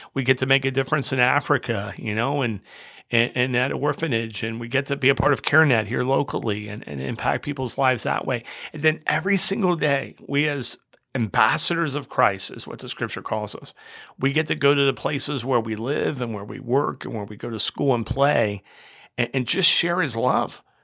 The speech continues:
and his message. Because again, you know, if, if we share, uh, the message without love, it's useless. But if we,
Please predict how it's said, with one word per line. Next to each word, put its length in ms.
and 220
his 160
message. 520
Because 380
again, 500
you 120
know, 180
if, 180
if 120
we 120
share, 460
uh, 300
the 120
message 400
without 300
love, 260
it's 160
useless. 560
But 160
if 160
we, 120